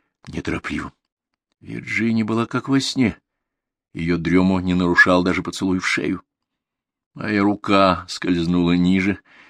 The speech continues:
и сквозь шелковый халат погладила мягкую грудь.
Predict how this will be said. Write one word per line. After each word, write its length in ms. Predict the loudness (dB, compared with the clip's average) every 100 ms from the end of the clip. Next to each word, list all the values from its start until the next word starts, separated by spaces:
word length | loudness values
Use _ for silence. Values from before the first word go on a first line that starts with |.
| -12
и 80 | -10
сквозь 320 | -2 0 2
шелковый 500 | 0 0 0 2 0
халат 380 | 2 2 0 0
погладила 480 | -4 -2 -4 -4 -4
мягкую 440 | -4 -6 -6 -4
грудь. 360 | -2 -4 -6